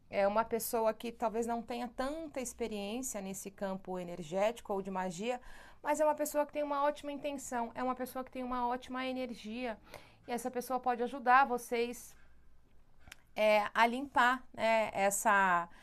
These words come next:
ah, essa situação um pouco mais tensa, tá? Aqui a ação tem que ser rápida, né? A ação tem que ser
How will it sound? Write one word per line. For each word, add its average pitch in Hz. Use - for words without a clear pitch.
ah, 180
essa 208
situação 214
um 220
pouco 220
mais 254
tensa, 180
tá? 208
Aqui 220
a 262
ação 233
tem 233
que 226
ser 214
rápida, 185
né? 185
A 190
ação 196
tem 196
que 196
ser 208